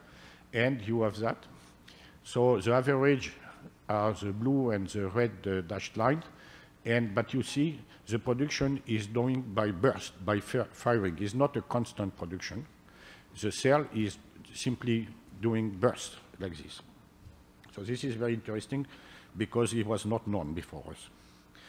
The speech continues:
We can also, uh, try to have,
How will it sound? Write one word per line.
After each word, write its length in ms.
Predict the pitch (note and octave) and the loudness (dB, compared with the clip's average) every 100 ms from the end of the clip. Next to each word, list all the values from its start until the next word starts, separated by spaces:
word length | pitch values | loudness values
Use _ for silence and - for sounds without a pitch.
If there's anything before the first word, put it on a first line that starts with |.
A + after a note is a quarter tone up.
| - - - - | -20 -20 -14 -2
We 100 | B2 | 2
can 240 | D3+ C#3 | 6 6
also, 500 | D3 D3+ D#3+ D3+ D3 - - | 6 4 4 6 4 0 0
uh, 200 | G#2+ G#2+ - | 2 2 4
try 240 | C#3+ D#3 | 6 6
to 420 | - B2 B2 B2 - - - - - - | 4 2 4 2 -2 -14 -20 -20 -6 4
have, 320 | C3 A#2+ | 6 6